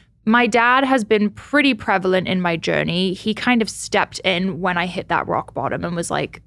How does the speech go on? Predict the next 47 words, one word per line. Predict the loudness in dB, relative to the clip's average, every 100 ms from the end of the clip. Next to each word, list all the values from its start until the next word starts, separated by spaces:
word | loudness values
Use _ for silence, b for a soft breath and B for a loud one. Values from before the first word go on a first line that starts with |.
| _
"Let | -2 -2
me | -2
come | -4 -6
pick | -6 -8 -4
you | 0
up | 0 -2
and | -8
take | -8 -10
you | -12
home." | -6 -2 -2 -2 -2
And | -4
he | -4
was | -4 -4
trying | -6 -2 -2 -2
to | -6
help | -6 -4 -2
me. | 0 0 -2 B B B B B _
I've | 0 2 2
never | 2 2 2 0
had | 0 -2
a |
great | -2 -2
relationship | 0 0 -2 -4 -6 -4
with | -4
my | -2 -2
mom, | 0 2 0
and | 0
I |
still, | -4 -6 -4 0 0 0 -4 -10 _
she's | -4 -2 0
just | -2 -2
not | -2 0 -2 -4
around. | -2 0 2 0 -2
She | -2
doesn't | -2 -2 -2
really | -4
know | -2 -2
much | -2 -4
about | -4 -4 -2
me | -4 -6 -4 -4
and | -4 -6 -4
at | -6 -4
this | -6 -6 -14 _ _
point | _ 0 2
in |
my | 2 2
life. | 4 4 2 -2